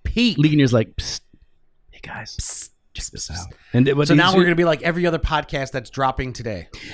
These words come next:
Speaker 2: Yeah, no, no, no, no. We're the only one.
Speaker 1: We're not the only ones.
Speaker 2: Mm-hmm. Nope. Yeah,
Speaker 1: You know
Speaker 2: Na-,
Speaker 1: what? There's
Speaker 2: Nathan,
Speaker 1: at least two others.
Speaker 2: Nathan showed up to my front door. We were in a trench coat, and he goes, he goes, he goes, "Hey, man." He whispers, he's like, "Hey, man." And he opens up this long trench coat, and, like,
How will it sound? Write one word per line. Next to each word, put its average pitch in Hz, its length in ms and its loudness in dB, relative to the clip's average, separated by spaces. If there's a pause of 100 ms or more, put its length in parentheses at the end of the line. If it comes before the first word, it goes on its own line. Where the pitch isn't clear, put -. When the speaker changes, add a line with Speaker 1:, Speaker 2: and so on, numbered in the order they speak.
(140)
Speaker 2:
Yeah, 131 180 4
no, 165 140 6
no, 214 100 4
no, 156 180 4
no. 120 200 -2
We're 113 140 2
the 131 100 4
only 123 180 4
one. 113 180 0
Speaker 1:
We're 165 140 2
not 151 200 0
the 131 80 -4
only 143 180 4
ones. 131 160 2
Speaker 2:
Mm-hmm. 151 240 0
Nope. 143 240 2 (580)
Yeah, 135 100 4
Speaker 1:
You 127 60 8
know 135 60 10
Speaker 2:
Na-, 147 40 10
Speaker 1:
what? 151 100 6
There's 147 160 8
Speaker 2:
Nathan, 196 80 4
Speaker 1:
at 175 60 -2
least 175 240 -2
two 165 240 0
others. 95 400 -4
Speaker 2:
Nathan 143 280 4
showed 131 280 2
up 127 140 0
to 123 80 0
my 110 100 0
front 127 260 -2
door. 117 200 4
We 117 100 2
were 113 100 4
in 110 60 0
a 104 40 -4
trench 131 300 -4
coat, 107 180 0
and 87 80 -6
he 98 60 -4
goes, 87 320 -8
he 98 80 -4
goes, 85 160 -8 (160)
he - 60 -20
goes, - 160 -18
"Hey, - 160 -14
man." - 160 -20
He - 100 -8
whispers, 101 240 -6
he's - 80 -8
like, - 40 -12
"Hey, - 100 -12
man." - 100 -10 (220)
And 101 80 -4
he 110 100 -8
opens 113 240 -2
up 117 80 0
this 98 80 -6
long 104 160 0
trench 104 260 -8
coat, 120 200 -2
and, 98 180 -8
like, 92 160 -8